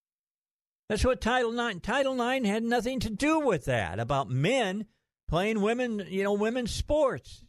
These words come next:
It's the most ignorant thing I've ever heard of. The measure has no hope of becoming law, it said. And they're right. This is all bad news for women, though, and bad news for society on a number of levels, but politically speaking,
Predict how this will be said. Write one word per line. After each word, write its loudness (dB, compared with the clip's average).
It's -12
the -4
most 0
ignorant 0
thing 0
I've 2
ever 2
heard 2
of. 2
The 0
measure 2
has -2
no 0
hope 0
of -4
becoming -2
law, 0
it -8
said. -8
And 2
they're 2
right. 0
This -4
is 0
all 4
bad 2
news 0
for 0
women, 0
though, 2
and -2
bad 2
news -2
for -4
society 0
on 0
a -2
number 0
of 2
levels, 0
but -2
politically 0
speaking, -4